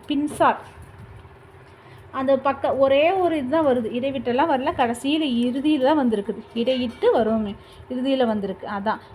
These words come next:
என, என்றா என்பன எண்ணுது-, எண்ணுதல் பொருளில் வரும்னா, "எனவும்",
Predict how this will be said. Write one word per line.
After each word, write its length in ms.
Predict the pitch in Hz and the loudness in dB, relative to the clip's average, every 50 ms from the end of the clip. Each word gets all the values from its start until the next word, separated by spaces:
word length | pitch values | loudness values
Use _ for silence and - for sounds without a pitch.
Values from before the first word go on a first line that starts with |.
| - - - | -20 -10 -4
என, 380 | 240 254 262 269 294 330 370 | -2 0 2 2 2 2 2
என்றா 400 | 381 339 302 277 277 277 294 311 | 2 0 0 0 0 2 2 2
என்பன 380 | 311 302 269 254 240 247 262 285 | 2 2 0 -2 -2 -2 -2 -2
எண்ணுது-, 520 | 285 262 240 233 240 247 262 254 269 262 | 0 0 0 2 0 0 0 0 0 0
எண்ணுதல் 400 | 247 240 240 247 269 285 285 269 | 2 2 2 2 2 0 -2 0
பொருளில் 400 | 269 269 240 240 247 247 247 226 | 2 2 2 2 2 0 0 0
வரும்னா, 340 | 226 220 220 220 220 220 233 277 359 440 | 0 0 0 -2 -2 -2 -2 -2 -2 -2
"எனவும்", 760 | 359 269 247 233 240 247 277 294 285 285 311 330 277 233 233 | -2 -2 -2 -2 -2 0 0 0 0 0 0 0 0 0 -4